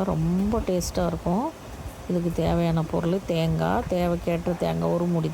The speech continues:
தேங்காய் நான் போடுறேன். பெரிய வெங்காயம், சின்ன வெங்காயம் ஒரு ஐம்பது கிராமு, தக்காளி ஒண்ணு, காஞ்ச மிளகா ஒரு பத்து மிளகா வச்சுட்டேன், பூண்டு ஒரு மூணு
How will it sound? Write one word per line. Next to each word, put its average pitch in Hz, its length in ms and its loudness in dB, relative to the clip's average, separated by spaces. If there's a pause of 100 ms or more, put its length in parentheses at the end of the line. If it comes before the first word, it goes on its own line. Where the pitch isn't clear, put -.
தேங்காய் 160 300 0
நான் 151 180 -2
போடுறேன். 170 360 0 (600)
பெரிய 175 320 2
வெங்காயம், 156 520 0
சின்ன 185 240 2
வெங்காயம் 160 460 2
ஒரு 160 140 2 (320)
ஐம்பது 165 360 0
கிராமு, 160 380 2 (580)
தக்காளி 180 440 0 (120)
ஒண்ணு, 160 280 2 (600)
காஞ்ச 180 180 2 (120)
மிளகா 160 260 2
ஒரு 156 160 -6
பத்து 160 280 -2 (100)
மிளகா 175 340 2
வச்சுட்டேன், 175 500 -2 (540)
பூண்டு 208 380 2
ஒரு 165 180 -2
மூணு 165 200 0